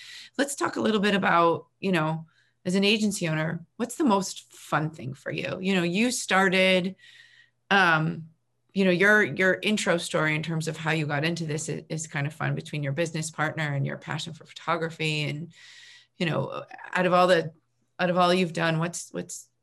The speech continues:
you know, tell us a little bit about that. What's that, what's that most fun thing that you're like, that gets you up in the morning, like, "Yes, I get to do this"?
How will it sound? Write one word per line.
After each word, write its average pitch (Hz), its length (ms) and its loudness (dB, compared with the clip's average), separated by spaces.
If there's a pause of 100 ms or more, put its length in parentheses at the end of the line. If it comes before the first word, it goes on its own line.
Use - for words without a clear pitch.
(300)
you 180 100 -8
know, 160 100 -4
tell 170 220 -6
us 180 100 -4
a 180 60 -6
little 175 200 -2
bit 180 100 0
about 165 280 2
that. 156 200 0
What's 180 180 -6
that, 170 220 -2
what's 220 160 -10
that - 180 -6
most 175 280 -2
fun 160 260 -2
thing 160 180 -2
that 139 160 -6
you're 151 220 -2
like, 143 220 -4
that - 260 -10
gets 175 280 0
you 175 120 2
up 160 160 -2
in 160 60 -6
the 156 100 -2
morning, 143 260 -6
like, - 200 -14
"Yes, 165 600 0
I 156 80 2
get 170 220 -6
to 180 100 -10
do 240 300 0
this"? - 640 -6